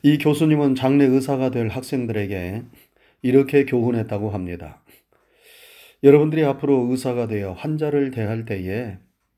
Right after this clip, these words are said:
행동하기 전에 한 번 더 깊게 생각해야 합니다.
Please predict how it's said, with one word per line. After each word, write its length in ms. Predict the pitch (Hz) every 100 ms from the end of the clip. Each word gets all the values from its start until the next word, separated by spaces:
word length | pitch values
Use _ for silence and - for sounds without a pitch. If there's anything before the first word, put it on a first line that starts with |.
| _ _ _
행동하기 680 | - 160 165 165 131 135 143
전에 460 | 107 92 82 110 151 _ _ _
한 240 | - 151 143
번 260 | 135 123
더 360 | 120 135 139 147 _ _ _
깊게 920 | - 135 - _ - 151 151 147 151
생각해야 920 | - - 123 117 101 98 98 107 117 117
합니다. 640 | - 107 90 78 - -